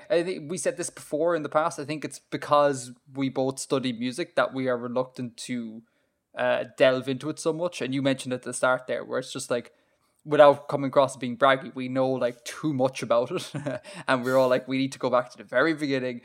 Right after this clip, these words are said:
and rework the entire system." Um, it's not just a case of being all like, "I'm gonna mi-, mess with the number of notes in a scale," or something like that. It's like, no, the whole thing needs to be redone. And that's the thing that I just think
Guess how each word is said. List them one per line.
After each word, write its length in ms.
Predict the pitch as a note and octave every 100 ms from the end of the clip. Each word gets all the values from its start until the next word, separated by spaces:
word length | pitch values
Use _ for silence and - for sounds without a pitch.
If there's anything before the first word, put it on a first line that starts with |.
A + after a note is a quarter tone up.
| - -
and 120 | B2
rework 500 | B2+ C3 C3 B2+ -
the 140 | A#2
entire 520 | A2 - C3+ D3 D#3+
system." 560 | D#3 D3 - B2+ B2 B2+ - - -
Um, 220 | B2+ B2 C#3
it's 140 | C#3+
not 160 | D3 -
just 160 | D3+
a 20 |
case 240 | - C#3 C3+
of 100 | A#2+
being 160 | B2+
all 80 | B2
like, 160 | B2 B2
"I'm 240 | F#3+ A3 G3
gonna 240 | E3 D3+
mi-, 320 | C#3 C#3 D#3+
mess 320 | C#3+ C#3 C#3 -
with 300 | B2+ C3 - _ _ _ _ _ -
the 100 | C#3+
number 360 | D3 F3 F3+
of 120 | D#3
notes 340 | D3 D3+ D3 -
in 100 | C3
a 60 |
scale," 580 | - - - G#2 G#2 G#2
or 100 | A#2
something 280 | - B2 C3
like 100 | A#2+
that. 60 | A2
It's 120 | -
like, 180 | C3 C3+
no, 240 | C3 C3+
the 80 | C3
whole 420 | - - C#3 C#3+
thing 240 | C#3 C3 A#2+
needs 160 | C3
to 80 | -
be 140 | A#2+ A#2+
redone. 220 | A#2+ B2
And 100 | A#2+
that's 160 | -
the 60 | B2
thing 200 | B2+ B2
that 120 | B2
I 60 | B2
just 200 | B2+ - A#2+ -
think 280 | B2 A#2+